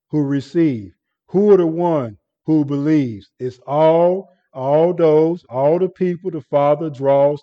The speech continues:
to the Son. It is those who, uh, the Father gives to the Son, and it is only those who will come to faith in the Son.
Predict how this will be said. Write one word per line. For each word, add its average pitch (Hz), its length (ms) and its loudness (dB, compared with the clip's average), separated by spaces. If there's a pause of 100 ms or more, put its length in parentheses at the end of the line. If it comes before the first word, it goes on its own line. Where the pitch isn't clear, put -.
to 151 220 -4
the 156 100 -8
Son. 139 540 -8 (360)
It 135 180 -4
is 120 160 -6
those 156 480 0
who, 127 340 -8 (360)
uh, 117 460 -12
the 123 140 -12
Father 143 440 0
gives 160 460 -2
to 170 80 -10
the 156 100 -8
Son, 151 480 -4 (180)
and 135 340 -8
it 151 140 -4
is 143 280 -4
only 175 380 -2
those 151 420 -2
who 151 80 -8
will 135 200 -2
come 151 340 -8
to 131 260 -10
faith 147 320 -2 (120)
in 131 200 -8
the 127 80 -8
Son. 120 380 -12